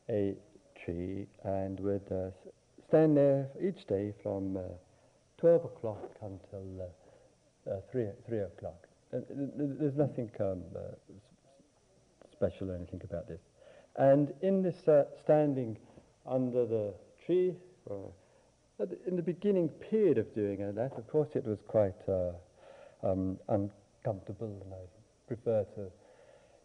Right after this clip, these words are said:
go and lie down, and knowing that half the other monks were having their midday met nap, and why should I have to be doing this?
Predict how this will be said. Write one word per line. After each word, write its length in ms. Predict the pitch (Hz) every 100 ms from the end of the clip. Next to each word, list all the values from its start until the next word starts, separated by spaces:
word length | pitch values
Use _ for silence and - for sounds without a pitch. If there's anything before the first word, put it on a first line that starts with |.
| -
go 180 | 113
and 120 | 107 107
lie 200 | 107 101
down, 440 | 104 107 110 104
and 260 | 95 92 87 - _ _ _
knowing 320 | 110 107 104
that 100 | 98 - - 107
half 220 | 117 107
the 100 | 107
other 120 | 104
monks 320 | 101 98 -
were 80 | 101
having 240 | 95 101 101
their 220 | 95 92 92 - - - -
midday 460 | 113 98 - 98 95
met 260 | 120 135
nap, 320 | 107 107 127 -
and 280 | 101 95 90 - - -
why 200 | 107 107
should 180 | 107
I 80 | 104
have 140 | 101 -
to 60 |
be 80 | 98 98
doing 240 | 107 98
this? 160 | 92 107